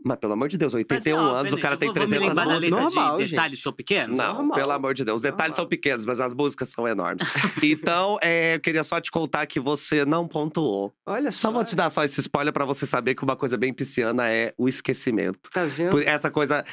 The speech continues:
Speaker 1: que não é nem o esquecimento, né? Acho que tem a ver com uma coisa de,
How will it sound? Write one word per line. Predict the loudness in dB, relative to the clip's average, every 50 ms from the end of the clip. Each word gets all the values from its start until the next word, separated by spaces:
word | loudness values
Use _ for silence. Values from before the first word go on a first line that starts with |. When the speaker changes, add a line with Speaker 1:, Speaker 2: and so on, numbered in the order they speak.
| -12 -4 0
Speaker 1:
que | 2
não | 2 4
é | 4
nem | 4 4 4
o | 2
esquecimento, | 2 2 2 0 2 2 2 4 4 2 2 2 2
né? | 2 2
Acho | 2 0 0
que | -2 0
tem | 0 2
a | 2 2
ver | 2 2 0 0
com | 0 0
uma | 0 0 0 0
coisa | 2 2 2 2 2 2 0
de, | 0 0 2 4 4 6 6 6 4 4 4 2